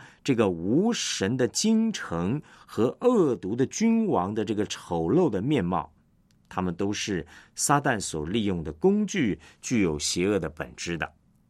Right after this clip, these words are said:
好，接下来我们来看这个七头的解释哈。启示录十七章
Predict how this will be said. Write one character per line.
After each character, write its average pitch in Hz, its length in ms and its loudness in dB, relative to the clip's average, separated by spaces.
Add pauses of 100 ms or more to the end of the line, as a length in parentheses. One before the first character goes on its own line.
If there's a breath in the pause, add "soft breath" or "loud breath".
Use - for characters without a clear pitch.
(600 loud breath)
好， 170 80 8
接 254 160 4
下 247 140 4
来 180 100 2
我 143 120 0
们 117 120 -2
来 113 80 0
看 127 260 -2
这 113 100 2
个 107 120 2
七 202 540 0
头 104 480 -2
的 104 220 2
解 76 300 -4
释 104 300 -2
哈。 82 140 -6
启 - 180 -6
示 147 160 -2
录 131 100 0
十 123 200 -4
七 180 200 -2
章 170 260 2